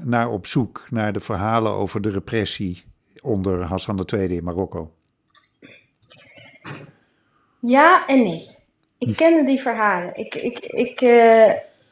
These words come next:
Speaker 2: ben opgegroeid in een gezin waar niet veel werd gelezen, maar wel veel werd verteld. En er waren altijd verhalen en er waren altijd anekdotes. Ik heb heel veel uren in cafés doorgebracht, tot diep in de nacht.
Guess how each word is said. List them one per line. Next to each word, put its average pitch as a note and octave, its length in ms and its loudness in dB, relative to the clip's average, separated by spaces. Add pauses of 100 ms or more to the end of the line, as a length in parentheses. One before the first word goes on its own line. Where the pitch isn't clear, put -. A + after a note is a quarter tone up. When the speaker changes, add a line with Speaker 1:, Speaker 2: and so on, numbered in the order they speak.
(640)
Speaker 2:
ben A#3+ 500 6
opgegroeid C4+ 580 0
in A3+ 120 0
een A3+ 100 0
gezin B3 420 4
waar A3 140 4
niet A#3+ 200 -2
veel A#3+ 160 0
werd G#3 220 0
gelezen, D4 580 -2 (580)
maar G#3+ 240 0
wel B3 280 2
veel A3+ 360 -2
werd G#3 200 -2
verteld. - 640 -8 (840)
En A3+ 180 0
er A3 100 4
waren G#3+ 300 6
altijd C4 360 2
verhalen A#3 520 2
en A3+ 120 -2
er A3 100 -4
waren G#3+ 280 0
altijd A#3 320 -4
anekdotes. A3 960 -2 (460)
Ik - 140 -6
heb A3 160 2
heel B3+ 280 8
veel C4+ 200 6
uren B3+ 460 8
in A3 360 -2
cafés A3+ 480 4
doorgebracht, - 880 -6
tot G#3+ 180 -6
diep B3+ 160 0
in A#3+ 140 4
de G#3 60 2
nacht. - 640 -4